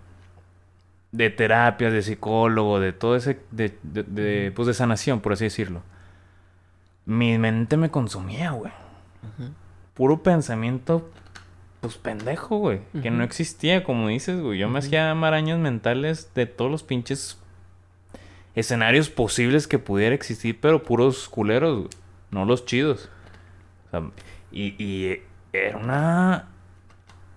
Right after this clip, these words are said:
Speaker 1: un estrés terrible y una, hasta, hasta me llegué a enfermar, güey, hasta,
Speaker 2: Claro.
Speaker 1: hasta que fui a,
Speaker 2: Sí.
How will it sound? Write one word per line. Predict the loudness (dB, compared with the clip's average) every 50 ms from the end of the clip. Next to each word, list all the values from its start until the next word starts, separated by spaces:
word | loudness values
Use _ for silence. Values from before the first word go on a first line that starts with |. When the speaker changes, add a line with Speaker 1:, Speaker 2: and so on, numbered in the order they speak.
| -20 -20 -20 -20 _ -18 -14
Speaker 1:
un | -10 -8 -6
estrés | -6 -8 -6 -4 -2 -2 -2 -2 -2
terrible | -4 -2 -2 -2 -2 0 0 2 2 2
y | 0
una, | 0 0 0 0 0 0 -2 -2 -4 -4
hasta, | -8 -10 -12 -14 -14 -12
hasta | -12 -12 -12 -12 -10
me | -8 -8 -6
llegué | -6 -6 -6 -6
a | -8
enfermar, | -8 -6 -4 -2 -2 0 0 0 0 0 0
güey, | 0 0 0
hasta, | 0 -2
Speaker 2:
Claro. | -4 -4 -4
Speaker 1:
hasta | -6 -6 -8 -12 -12
que | -10 -10 -8
fui | -6 -4 -2 0
a, | 0 2 2 0 0 0 0 0 -2 -2
Speaker 2:
Sí. | -4